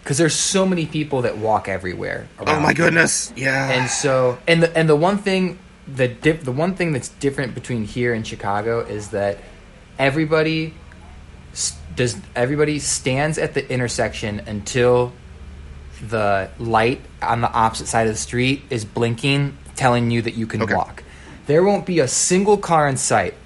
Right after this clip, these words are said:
Speaker 1: and people will stand there until it says for them to walk. It doesn't matter if it's a small intersection or a big intersection. It's just like, I don't do that 'cause I just cross when I,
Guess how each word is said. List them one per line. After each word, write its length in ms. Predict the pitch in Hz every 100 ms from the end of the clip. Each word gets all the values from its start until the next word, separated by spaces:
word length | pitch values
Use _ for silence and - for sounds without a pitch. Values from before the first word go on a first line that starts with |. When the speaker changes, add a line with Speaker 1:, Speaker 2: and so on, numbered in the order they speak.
| -
Speaker 1:
and 120 | 113
people 240 | 135 131 135
will 160 | 127
stand 420 | - - 127 127
there 380 | 117 104 98 98 - - - - - -
until 480 | 120 117 - 123 117
it 120 | 117
says 580 | - 120 110 104 104 - - - - -
for 120 | 110
them 180 | 104 95
to 80 |
walk. 400 | 98 95 - - -
It 100 | 135
doesn't 220 | 147 156
matter 240 | 151 151
if 120 | 143
it's 120 | 143 123
a 40 |
small 360 | - 139 135 147
intersection 500 | 151 147 151 147 127
or 40 |
a 40 |
big 200 | 104 113
intersection. 560 | 101 98 - - - 107 - -
It's 180 | 135
just 220 | 139 143 160
like, 300 | 143 127 -
I 160 | 123 165
don't 160 | 143
do 120 | 139
that 140 | 135 127
'cause 120 | 117
I 80 | 127
just 200 | 139 -
cross 460 | - 113 113 113
when 120 | 113 107
I, 300 | 101 98